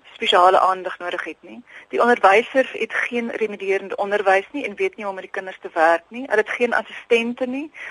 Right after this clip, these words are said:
hulle het geen hulpmiddels nie. En kortom word hierdie kinders dan bestempel as probleemkinders of moeilike kinders, omdat hulle nie kan omgaan met die, ehm, omstandighede nie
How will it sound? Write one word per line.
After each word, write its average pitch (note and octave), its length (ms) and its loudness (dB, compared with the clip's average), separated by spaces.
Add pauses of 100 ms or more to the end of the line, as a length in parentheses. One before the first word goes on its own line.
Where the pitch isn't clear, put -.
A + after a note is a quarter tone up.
(160)
hulle G#3+ 180 2
het - 140 -4
geen A#3 180 0
hulpmiddels B3 720 2
nie. D4 140 -8 (140)
En B3 240 4
kortom D4 580 4 (100)
word G#3+ 180 4
hierdie A3+ 220 0
kinders A#3 380 -2 (100)
dan G#3 320 6 (320)
bestempel A#3 560 0
as G3+ 160 0 (240)
probleemkinders B3 960 2
of - 80 -18
moeilike A3+ 480 0
kinders, B3+ 400 -4 (420)
omdat B3+ 360 4
hulle A3 180 4
nie A3 320 -6 (100)
kan F#3+ 420 -2 (440)
omgaan C#4 480 2
met A3+ 100 -2
die, A3 220 -4 (160)
ehm, F#3 300 -2
omstandighede B3 840 2
nie C4 340 -6